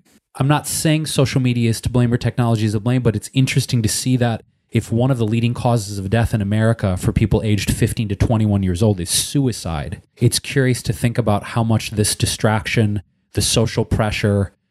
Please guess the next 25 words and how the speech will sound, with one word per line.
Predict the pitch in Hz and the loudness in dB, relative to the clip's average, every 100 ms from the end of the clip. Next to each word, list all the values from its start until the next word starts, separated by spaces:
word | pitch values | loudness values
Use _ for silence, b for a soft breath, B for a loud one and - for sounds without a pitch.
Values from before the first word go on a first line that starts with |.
| _ | _
the, | - 104 101 98 107 | -6 0 0 0 0
the, | 104 101 - | 0 0 0
I | |
mean, | 127 117 - _ - | 0 0 -4 _ -2
high | 202 | 0
school | - 202 165 | 0 0 0
and, | 117 113 | 0 -2
and | 127 107 | -2 0
middle | 127 156 | 2 0
school | - 139 131 | 0 -2 -2
is | - 151 143 | -2 -6 0
already | 156 123 131 165 170 | 0 0 -2 0 -2
tough | 143 131 120 | -2 -4 0
enough | 127 113 | 0 0
to | 107 | -4
feel | - 127 120 | -2 2 2
like | 117 117 | 2 -2
you | |
belong, | 104 104 107 120 107 | -2 -2 0 0 0
to | 95 | -4
feel | - 117 | -2 0
like | 117 113 | 0 0
you | 113 | -2
fit | - - 113 | -2 -2 0
in. | 120 107 | 2 2